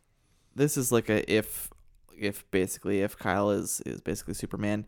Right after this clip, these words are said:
he has a connection to his home world of some kind. So, like, another being or something.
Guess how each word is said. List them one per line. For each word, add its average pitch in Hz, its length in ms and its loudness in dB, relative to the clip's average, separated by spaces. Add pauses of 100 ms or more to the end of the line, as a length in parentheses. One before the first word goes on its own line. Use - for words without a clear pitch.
(160)
he - 140 0
has 113 100 6
a 110 60 -2
connection 117 840 0 (440)
to 123 160 2
his 113 220 6
home 110 280 0
world 92 480 0
of - 100 -4
some 87 180 -2
kind. 80 500 -2 (3000)
So, - 180 -6
like, 71 300 -4 (640)
another 95 340 0
being 95 480 -2
or 98 120 -4
something. - 440 -6